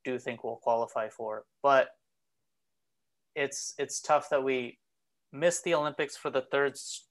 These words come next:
third straight time. And I also, I wanna add on to that, uh, Daniel, you mentioned that it's been a long time since the U S has won a, uh, knockout round game. If I am not mistaken,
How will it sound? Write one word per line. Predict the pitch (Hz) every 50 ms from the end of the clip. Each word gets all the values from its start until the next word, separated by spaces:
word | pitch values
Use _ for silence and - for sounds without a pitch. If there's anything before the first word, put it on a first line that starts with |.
| _ _ _ _ _ -
third | 160 160 165 151 135 -
straight | - - - 147 143 143 - -
time. | - - 131 127 127 131 131 131 131 - _ _ _ _ _ _ _ -
And | 131 131
I |
also, | 131 135 135 - - 160 143 143
I | - 131 127
wanna | 135 147 151 147 -
add | 123 123 131 135 135 127
on | 131 127 113
to | - 139
that, | 127 131 131 131 123 - - -
uh, | 123 120 117 117 117 117 113 117 -
Daniel, | 123 123 123 127 131 127
you | 123 120 117
mentioned | 117 117 120 120 - - 127 120
that | 120 117 117 - _ _ _ _ _ _
it's | - 135 -
been | - 175 156
a | 147
long | 135 131 131 135 139 131
time | - - 143 139 139 135
since | 131 - - 135 135 -
the | 135 135
U | 135 139
S | 139 135 - -
has | - 139 139 135 131 127 127 - - -
won | 131 127 131 135 139 139 139 -
a, | 135 131 131 131 131 127 127 _ _ _ _ _ _ _ _ _
uh, | - 127 120 120 117 113 120
knockout | 123 127 135 - - 156 147 139 143
round | 143 143 143 143
game. | 131 147 143 143 147 143 - _ _ _ _ _ _ _ _ _ _ _ _ _
If | 151 165 156 - 170
I | 160 156 156 156 156 151 151 147 139 - -
am | 135 135
not | 135 139 139 139
mistaken, | 135 - - - 139 139 127 - 131 120 117 113